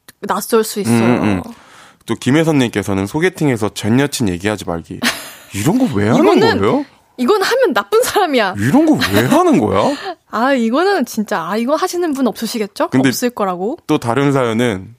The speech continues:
Speaker 2: 더 센 게 또 있어요. 김-,
Speaker 1: 어,
Speaker 2: 김지혜님께서는
Speaker 1: 뭐.
Speaker 2: 소개팅에서 이세 계획 등 너무 먼 얘기는 하지 마세요. <laughs> 너무 부담스러울 것 같아요. 딱 이러고 있는데, 뭐, 소개팅 여-, 이렇게 계신 분이 뭐, 이렇게 계시면,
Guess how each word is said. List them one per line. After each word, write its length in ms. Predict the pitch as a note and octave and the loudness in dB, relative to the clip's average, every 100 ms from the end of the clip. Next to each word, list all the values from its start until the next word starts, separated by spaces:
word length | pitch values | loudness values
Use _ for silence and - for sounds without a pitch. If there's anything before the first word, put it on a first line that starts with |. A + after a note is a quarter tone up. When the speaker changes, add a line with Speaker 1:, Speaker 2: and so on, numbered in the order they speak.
| _ - | _ -6
Speaker 2:
더 160 | G2+ | -4
센 320 | G2+ D3 D#3+ D3+ | -2 -2 -2 -4
게 100 | A2 | -6
또 100 | - | -6
있어요. 280 | - - - - - | -12 -18 -20 -20 -2
김-, 80 | B3+ | 2
Speaker 1:
어, 140 | B3 - - | 2 -2 -12
Speaker 2:
김지혜님께서는 840 | - B2 C3 A#2+ G#2 F#2+ F2+ F2+ G#2+ | -2 2 2 2 0 -4 -6 -2 -2
Speaker 1:
뭐. 180 | G2 G2 _ _ _ - _ | -4 -8 _ _ _ -20 _
Speaker 2:
소개팅에서 580 | - E3+ E3+ D3+ B2 G#2 | -2 0 2 2 2 0
이세 320 | F#2+ B2+ A#2+ | 0 -2 0
계획 240 | A2+ G2+ | -2 -2
등 140 | G#2 F#2 | -4 -4
너무 140 | F2 F#2 | -2 -4
먼 160 | F2+ F2+ | -4 -4
얘기는 200 | F#2 G2+ | -4 -4
하지 140 | G#2+ | -6
마세요. 300 | F#2+ F#2+ - _ _ - - _ _ - | -10 -12 -18 _ _ -20 -20 _ _ -10
<laughs> 600 | - - A2 G2 - - A2 | -6 -2 -4 -4 -14 -8 -2
너무 240 | A#2 D3+ | 0 0
부담스러울 440 | A#2+ A#2+ A2 A2 | 0 -2 -2 -4
것 80 | G2 | -2
같아요. 260 | F2+ G2+ F#2+ | -4 -4 -2
딱 100 | A2 | 0
이러고 240 | G2+ F#2+ | 0 0
있는데, 380 | F#2+ F2+ F2+ F2 | -2 -2 -4 -6
뭐, 200 | E2+ F#2 | -8 -8
소개팅 600 | F2 C#3+ D#3 C#3+ B2 A2+ | -2 -2 0 -2 0 0
여-, 380 | G2 F#2+ G2 G2+ - | -2 -2 -4 -4 -6
이렇게 220 | G2 F#2+ | -8 -10
계신 280 | - G2 G2+ | -8 -6 -4
분이 240 | F#2 F2+ | -4 -6
뭐, 160 | F2 F#2+ | -8 -10
이렇게 240 | F2 - | -12 -10
계시면, 320 | F2+ F2 F2+ | -8 -6 -6